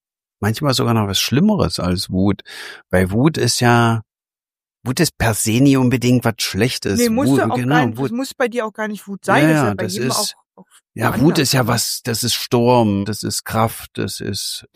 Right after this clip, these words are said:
Speaker 1: das kommt und das geht. Ja,
Speaker 2: Das hat ja auch
Speaker 1: Wut,
Speaker 2: nicht jeder das.
Speaker 1: genau, Wut kann man nicht über eine lange Zeit halten, aber dieses,
Speaker 2: Nee.
Speaker 1: was mich so an mir unwahrscheinlich stört, ist dieses, dieses,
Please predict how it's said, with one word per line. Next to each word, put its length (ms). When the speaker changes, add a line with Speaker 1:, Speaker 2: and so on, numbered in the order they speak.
Speaker 1:
das 180
kommt 320
und 120
das 200
geht. 560
Ja, 220
Speaker 2:
Das 120
hat 80
ja 100
auch 40
Speaker 1:
Wut, 40
Speaker 2:
nicht 140
jeder 240
das. 320
Speaker 1:
genau, 320
Wut 180
kann 160
man 220
nicht 240
über 760
eine 100
lange 300
Zeit 480
halten, 400
aber 200
dieses, 500
Speaker 2:
Nee. 40
Speaker 1:
was 160
mich 160
so 100
an 160
mir 380
unwahrscheinlich 1160
stört, 480
ist 300
dieses, 800
dieses, 540